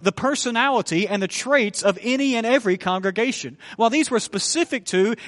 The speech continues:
Ephesus and Pergam and Thyatira and so on and so forth, there are personalities, there are statements made that are true of any and every congregation. And so they're important for us to see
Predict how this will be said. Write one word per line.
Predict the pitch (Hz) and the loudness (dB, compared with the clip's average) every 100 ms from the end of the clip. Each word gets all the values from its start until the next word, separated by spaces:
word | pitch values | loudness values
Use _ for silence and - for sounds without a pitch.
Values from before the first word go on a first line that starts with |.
| 156 | 0
Ephesus | 180 185 - 196 - | 0 0 -2 -2 -2
and | 202 | -6
Pergam | 175 190 185 202 | 0 0 0 -6
and | 175 | -2
Thyatira | 175 185 190 170 170 196 | 0 0 0 2 2 2
and | 185 | -2
so | 156 202 | -2 -2
on | 190 | -2
and | 151 | -2
so | 240 285 | -2 -2
forth, | - 156 175 - - - | -2 2 2 0 -18 0
there | 214 269 | 4 6
are | 220 185 - - _ _ _ _ | 8 6 2 -14 _ _ _ _
personalities, | 233 277 277 240 226 240 240 254 233 | 0 0 0 2 2 2 -2 -6 0
there | 196 180 | 2 2
are | 170 | 0
statements | - 240 277 294 - 196 | 0 2 2 0 -6 -2
made | 165 165 170 - | 2 2 0 0
that | 185 208 | 2 2
are | |
true | - - 294 330 196 208 | 0 -2 0 2 2 6
of | 214 202 | 6 6
any | 208 262 294 262 | 0 0 0 0
and | 226 | 0
every | 202 214 208 214 | 2 2 0 -4
congregation. | - 175 170 160 185 - 175 | -4 -4 -4 -4 -4 -4 -6
And | 214 | -6
so | |
they're | 269 | -4
important | 247 - 254 247 | -6 -2 -4 -4
for | 214 202 | -4 -2
us | 202 | -2
to | - | -6
see | - - 262 165 127 | -8 -6 -4 -4 -6